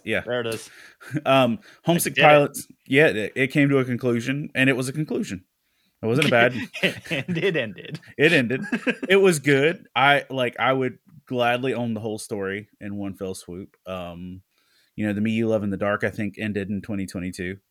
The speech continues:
Speaker 2: Uh-huh.
Speaker 1: Um, and I loved that story, but I feel like that one kinda, like,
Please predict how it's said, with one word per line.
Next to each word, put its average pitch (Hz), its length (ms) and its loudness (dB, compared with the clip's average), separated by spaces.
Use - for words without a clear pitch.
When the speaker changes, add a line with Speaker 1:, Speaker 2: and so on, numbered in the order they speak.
Speaker 2:
Uh-huh. 143 240 -8
Speaker 1:
Um, 95 360 -6
and 110 320 -2
I 107 200 0
loved 107 360 -4
that 85 240 -6
story, 80 520 -12
but 113 160 0
I 107 40 0
feel 113 180 0
like 98 220 -4
that 92 180 -4
one 98 140 -8
kinda, 95 260 -6
like, 92 240 -8